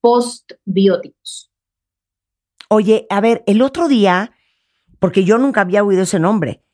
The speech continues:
Speaker 2: me platicaba alguien de los postbióticos porque estábamos hablando de algo que se llama lacteol, que es
Speaker 1: Ah, ya. Ajá.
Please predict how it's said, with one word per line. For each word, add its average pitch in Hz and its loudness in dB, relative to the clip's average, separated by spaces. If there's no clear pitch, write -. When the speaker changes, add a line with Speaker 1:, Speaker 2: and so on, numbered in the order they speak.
Speaker 2:
me 208 4
platicaba 214 -2
alguien 240 0
de 196 2
los 165 0
postbióticos 180 -2
porque 156 -4
estábamos 208 0
hablando 185 0
de 180 0
algo 175 0
que - -12
se 143 -6
llama 180 0
lacteol, 190 0
que 233 4
es 262 -2
Speaker 1:
Ah, 190 -6
ya. 175 -4
Ajá. 277 -10